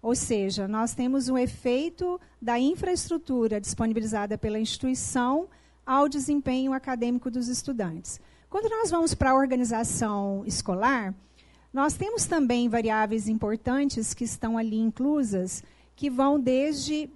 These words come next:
o perfil da turma, ou seja, o tamanho da turma, e cada vez as, as salas de aula são com um número bem representativo de alunos, né?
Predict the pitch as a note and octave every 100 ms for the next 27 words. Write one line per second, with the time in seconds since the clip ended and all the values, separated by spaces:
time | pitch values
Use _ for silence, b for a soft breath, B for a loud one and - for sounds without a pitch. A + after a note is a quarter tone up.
0 | _ - B3+ B3+ B3+ - C4 A#3+ B3 -
1 | D4+ E4+ E4+ E4+ E4 C#4 C4 - A#3 A3
2 | A3+ - A#3 A#3 C#4+ D#4+ C#4+ A3+ G#3+ -
3 | A3+ C4+ C#4+ C#4 B3+ B3 A#3+ B3 A3 A3+
4 | B3+ C4+ C4+ - - - A3+ A3 - A#3
5 | A#3+ A#3 A3 G#3+ B3 C4+ - B3+ B3+ C#4+
6 | D#4 C#4+ A#3 G3+ A3 A3 A#3 B3+ A3+ G#3
7 | C4+ C#4+ C4+ C#4 C4+ C#4 C#4 - A3+ G#3
8 | G3 G3 F#3 F3+ E3 D#3+ E3+ G3+ A#3+